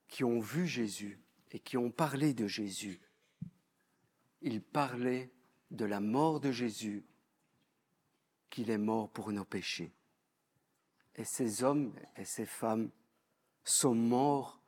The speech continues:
parce qu'ils annonçaient la venue de Jésus et la résurrection de Jésus, la mort de Jésus et la résurrection de Jésus. Et encore aujourd'hui, il y a beaucoup de personnes qui annoncent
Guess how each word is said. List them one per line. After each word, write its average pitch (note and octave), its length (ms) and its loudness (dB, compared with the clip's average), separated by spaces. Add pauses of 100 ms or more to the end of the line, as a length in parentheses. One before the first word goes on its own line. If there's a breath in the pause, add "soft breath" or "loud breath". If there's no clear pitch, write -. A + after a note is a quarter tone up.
(300)
parce A2 240 -4
qu'ils A2 400 -4
annonçaient A2+ 680 -2 (1800)
la G2+ 160 -4
venue G#2 400 -2
de G2 160 -6
Jésus G2 540 -4 (760)
et A#2 120 -4
la G2 140 -2
résurrection F#2+ 800 -2
de F#2 140 -8
Jésus, F#2+ 500 -6
la G#2+ 100 0
mort A#2 320 4
de A2+ 120 0
Jésus G#2 500 -2
et A#2 100 -2
la G2 120 0
résurrection G2 760 -2 (480 loud breath)
de G2 140 -6
Jésus. F2+ 440 -8 (680 loud breath)
Et D3+ 80 4
encore E3 540 2
aujourd'hui, C3+ 680 4 (480 soft breath)
il C3 180 4
y C3 80 8
a B2+ 60 6
beaucoup F3 520 6
de D3+ 120 8
personnes C3+ 580 2 (320 loud breath)
qui D#3 160 6
annoncent D3+ 460 8